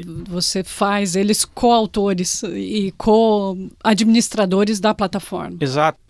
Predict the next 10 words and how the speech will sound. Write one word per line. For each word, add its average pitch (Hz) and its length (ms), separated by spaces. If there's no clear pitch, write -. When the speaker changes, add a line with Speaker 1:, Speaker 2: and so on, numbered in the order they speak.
Speaker 2:
Fãs, - 720
músicos 180 920
e 147 80
curadores 156 800
construindo 170 560
conteúdo, 170 720
ah, 156 640
em 151 80
parceria, 143 560
né? 117 180